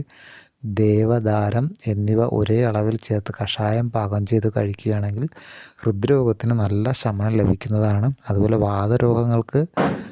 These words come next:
വാതരോഗമുള്ളവർ ഉഴുന്നുപരിപ്പ് വെള്ളത്തിലിട്ട് കഷായം വെച്ച് കഴിക്കുകയാണെങ്കിൽ വാതരോഗം മാറിക്കിട്ടുന്നതാണ്.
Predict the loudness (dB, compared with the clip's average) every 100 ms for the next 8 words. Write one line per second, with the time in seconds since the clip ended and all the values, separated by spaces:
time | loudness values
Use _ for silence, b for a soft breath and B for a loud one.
0 | B -2 2 2 4 2 2 0 2 2
1 | 4 4 2 2 2 2 0 0 2 0
2 | -2 -4 -6 -4 -6 -4 -6 -2 0 0
3 | -2 -4 -2 0 -2 -4 -4 -4 -4 -4
4 | -8 B B B B -2 0 0 0 0
5 | -2 -4 -6 -6 -8 -10 -8 -4 -2 -2
6 | -2